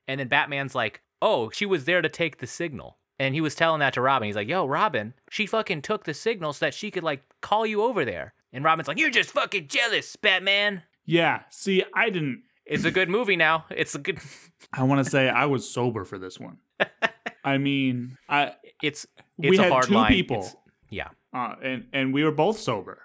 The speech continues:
Speaker 2: I don't know, man.
Speaker 1: I've probably got hundreds of hours in watching this movie as a, as a child, so maybe that's,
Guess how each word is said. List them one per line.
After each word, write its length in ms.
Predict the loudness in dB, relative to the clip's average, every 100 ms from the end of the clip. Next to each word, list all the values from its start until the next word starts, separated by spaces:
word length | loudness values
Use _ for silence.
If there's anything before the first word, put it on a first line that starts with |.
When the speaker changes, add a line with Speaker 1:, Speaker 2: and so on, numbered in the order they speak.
| _ -4
Speaker 2:
I 140 | -2
don't 160 | 2 2
know, 220 | 4 4
man. 460 | 2 0 -4 -8 -12 _ _ -2
Speaker 1:
I've 160 | -2
probably 320 | 2 2 2 0
got 200 | 0 0
hundreds 380 | -2 -2 -4
of 120 | -2 0
hours 380 | 0 -2 -6
in 160 | -10 -8
watching 340 | -6 -6 -8
this 180 | -12 -12
movie 380 | -12 -10 -10 -8
as 220 | -10 -10
a, 120 | -10
as 120 | -10 -10
a 40 |
child, 460 | -2 0 0 -4 -8
so 160 | -10
maybe 240 | -8 -8 -4
that's, 340 | -4 -4